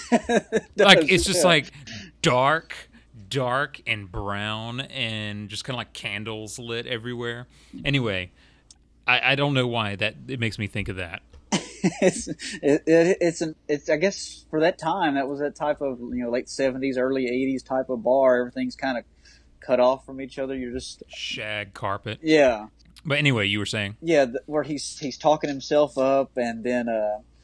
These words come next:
Speaker 1: just the line where he's, he says, uh, "Well, that's my credo, if you have to have a credo." It's just one of those lines that he delivers. He's trying to be so cool to this lady who he doesn't even really know her name, I don't think.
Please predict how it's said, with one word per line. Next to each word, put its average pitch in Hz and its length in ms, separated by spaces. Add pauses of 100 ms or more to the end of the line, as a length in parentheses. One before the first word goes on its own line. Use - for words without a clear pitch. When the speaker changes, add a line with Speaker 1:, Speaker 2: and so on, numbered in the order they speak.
(260)
Speaker 1:
just 160 220
the 156 80
line 143 500
where 127 180
he's, - 380 (520)
he 139 100
says, 123 340
uh, 117 360
"Well, 131 220
that's 208 160
my 170 240
credo, 120 640 (240)
if - 160
you 135 140
have 147 260
to 110 220 (260)
have 160 300
a 120 40
credo." 110 600
It's 160 160
just 202 180
one 226 100
of 214 60
those 180 200
lines 156 400
that 147 100
he 151 80
delivers. 139 380
He's 160 120
trying 196 240
to 180 80
be 160 160
so 165 300
cool 151 640
to 160 100
this 143 240
lady 131 500 (540)
who 139 120
he 139 80
doesn't 147 180
even 143 120
really 139 180
know 135 120
her 117 100
name, 123 320
I 101 60
don't 104 220
think. 110 260